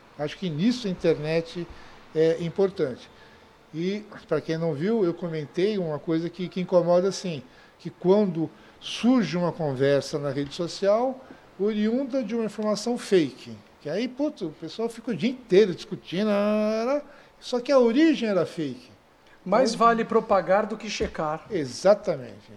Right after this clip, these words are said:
Speaker 1: exatamente. Então, isso sim me irrita um pouco, porque, ah, puta, perda de tempo. Aí os caras ficam, é,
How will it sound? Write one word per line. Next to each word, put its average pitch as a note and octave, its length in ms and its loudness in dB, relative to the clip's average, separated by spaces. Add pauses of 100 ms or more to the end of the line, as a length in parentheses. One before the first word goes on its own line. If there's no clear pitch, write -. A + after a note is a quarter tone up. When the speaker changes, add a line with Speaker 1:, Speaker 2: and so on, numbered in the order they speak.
Speaker 1:
exatamente. D3+ 640 -8
Então, F3+ 220 0
isso B3 340 2
sim A3 220 -4
me A3 120 -2
irrita G#3 280 -4
um A3 80 -2
pouco, G3 600 2
porque, D#3 160 -10
ah, C#4+ 320 -2
puta, D4 320 -10
perda C4+ 400 -4
de - 160 -16
tempo. E3 560 -4 (460)
Aí D#3 120 -2
os F#3+ 80 -4
caras F#3 220 -6
ficam, F3+ 440 -4 (520)
é, B2+ 880 -10